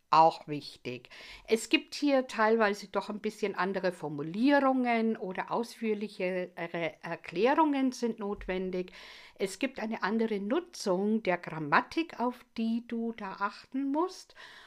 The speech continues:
Und eine eins zu eins Übersetzung einer deutschen Präsentation dann ins Englische funktioniert nicht so wirklich gut. Da geht sehr vieles verloren, <laughs> vor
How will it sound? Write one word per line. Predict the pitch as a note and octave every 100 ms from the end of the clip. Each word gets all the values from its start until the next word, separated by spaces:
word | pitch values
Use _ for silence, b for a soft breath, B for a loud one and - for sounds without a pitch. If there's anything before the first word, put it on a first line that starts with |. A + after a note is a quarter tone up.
| B _
Und | A3 A#3 A#3+ A#3 -
eine | G3+ A3+ A3+
eins | F3+ B3 -
zu | A3 F3
eins | G#3 D4
Übersetzung | - B3+ B3 B3 A#3+ A#3 - B3 A#3 A#3 A#3 A3+ -
einer | F#3 G3 G3+ F#3+ F#3+ -
deutschen | D#3+ F#3+ E4+ - D4+ D4
Präsentation | B3 A#3+ A3 G#3+ G3 F#3+ - - G3 F#3 E3+ E3+
dann | E3+ E3+ -
ins | D#3+ - -
Englische | G3+ F4 E4+ B3+ E3+ D#3
funktioniert | - A3+ B3+ - A#3+ A#3 A#3+ C4+ E4+ E4+ B3+
nicht | D#4 E4+ -
so | - D4+ C4
wirklich | A3 G3 E4 - D#3 C#3+ -
gut. | D#3 G3 - B B B B
Da | G#3+
geht | G#3 G#3+ A#3 B3+ B3
sehr | - A3+ A#3
vieles | A3+ A3 G#3 G3+
verloren, | - D#3+ F3+ A#3+ C#4 D4+
<laughs> |
vor | - C4+